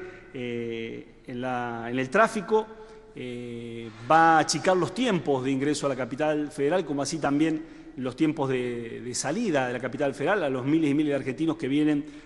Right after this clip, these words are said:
todos los días a trabajar acá, va a bajar la cantidad de siniestros viales. Por supuesto que va a haber un menor costo de combustible, porque va a ser mucho más eficiente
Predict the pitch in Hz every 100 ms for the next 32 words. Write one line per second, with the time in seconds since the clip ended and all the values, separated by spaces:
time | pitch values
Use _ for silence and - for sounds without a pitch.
0 | - - 156 139 160 143 123 123 123 135
1 | 131 196 220 - - - - - - -
2 | 139 170 170 - 143 135 131 196 190 151
3 | 139 143 147 139 139 139 139 135 135 180
4 | 185 180 165 - - - - - - -
5 | - - - - - - - - - -
6 | - 170 160 185 185 170 170 160 156 170
7 | 170 - - - 185 180 160 139 139 139
8 | 135 233 156 135 - 127 143 143 143 135
9 | 143 143 131 131 202 202 143 139 131 -